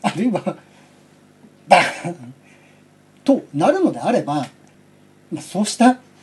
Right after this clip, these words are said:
そうしたね、小さな嫌がらせというか弾圧に負けちゃっちゃあね、男が廃るなと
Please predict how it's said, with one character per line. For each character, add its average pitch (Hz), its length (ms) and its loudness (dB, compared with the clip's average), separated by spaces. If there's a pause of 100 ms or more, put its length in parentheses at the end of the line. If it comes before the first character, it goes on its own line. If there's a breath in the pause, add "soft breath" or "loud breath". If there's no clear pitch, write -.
(140 soft breath)
そ 220 220 -10
う - 40 -10
し - 80 -14
た 214 120 2
ね、 214 260 -2 (320 soft breath)
小 214 160 -2
さ 240 140 -2
な 185 100 0
嫌 170 240 0
が 208 120 0
ら 202 60 2
せ 202 120 -4
と 240 100 -2
い 254 80 4
う 254 60 0
か 151 160 -6
弾 170 280 -2
圧 196 180 -2
に 196 340 2 (180 loud breath)
負 143 140 -6
け 208 80 -2
ち - 80 -4
ゃ 247 40 2
っ 226 140 -10
ち - 140 -2
ゃ 240 100 0
あ 294 60 10
ね、 - 460 -2
男 220 320 -2
が 262 120 6
廃 214 220 -2
る 226 80 -6
な 240 240 0
と 160 120 -6